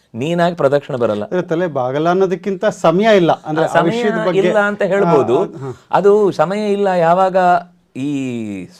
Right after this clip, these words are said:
Speaker 1: ಸೋತಾಗ ಮಾತ್ರ
Speaker 2: ಹಾ.
Speaker 1: ಬಾಗುದು.
Speaker 2: ಕಷ್ಟ ಬಂದಾಗ.
Speaker 1: ಆ, ಉಳಿದ ಸಮಯದಲ್ಲಿ ನಾನೇ.
Speaker 2: ಹ್ಮ್.
Speaker 1: ಅದು ಇನ್‌ಬಿಲ್ಟ್, ಅದು ಒಳಗಿನಿಂದ. ನಾನೇ ಅನ್ನೋದು ನಾವು ಎಷ್ಟು ಬೇಡ ಅಂದ್ರೂ ಬಂದೇ ಬರುತ್ತೆ.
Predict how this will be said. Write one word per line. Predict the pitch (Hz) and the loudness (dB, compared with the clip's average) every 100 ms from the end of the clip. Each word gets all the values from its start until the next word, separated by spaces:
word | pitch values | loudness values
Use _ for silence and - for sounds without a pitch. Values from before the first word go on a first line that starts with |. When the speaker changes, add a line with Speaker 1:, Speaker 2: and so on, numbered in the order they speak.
| - | -2
Speaker 1:
ಸೋತಾಗ | 135 180 233 220 196 | 4 6 6 4 2
ಮಾತ್ರ | 185 175 196 - 202 | 2 0 -4 -4 2
Speaker 2:
ಹಾ. | 180 156 - 120 113 110 | 2 0 -12 -14 -10 4
Speaker 1:
ಬಾಗುದು. | 143 156 120 95 - | 4 6 2 -2 -10
Speaker 2:
ಕಷ್ಟ | - 147 - | -8 -8 0
ಬಂದಾಗ. | 175 151 156 143 139 | 0 2 0 0 2
Speaker 1:
ಆ, | 127 | 2
ಉಳಿದ | 120 135 185 220 | 2 4 4 4
ಸಮಯದಲ್ಲಿ | 247 214 202 180 135 113 110 151 | 2 2 0 2 2 0 -2 -4
ನಾನೇ. | 104 104 117 170 - _ _ _ _ | -6 -8 -8 -10 -14 _ _ _ _
Speaker 2:
ಹ್ಮ್. | 151 117 - _ _ 127 113 _ _ | -14 -14 -16 _ _ -18 -18 _ _
Speaker 1:
ಅದು | 123 180 202 123 - | -6 -2 -2 -6 -10
ಇನ್‌ಬಿಲ್ಟ್, | 104 175 190 185 127 | -8 -2 2 2 2
ಅದು | 98 98 | -4 -2
ಒಳಗಿನಿಂದ. | 101 104 101 92 90 - _ _ _ 107 | -4 -4 -6 -10 -14 -18 _ _ _ -4
ನಾನೇ | 110 165 202 | 0 0 0
ಅನ್ನೋದು | 214 190 180 185 | -2 -2 -4 -4
ನಾವು | 185 127 98 117 | -4 -6 -6 -6
ಎಷ್ಟು | 123 - | -8 -4
ಬೇಡ | 175 131 160 | -4 0 0
ಅಂದ್ರೂ | 143 127 156 | 0 -2 -4
ಬಂದೇ | 110 113 135 | -4 -2 0
ಬರುತ್ತೆ. | 165 120 101 - - | 0 0 -4 -10 -14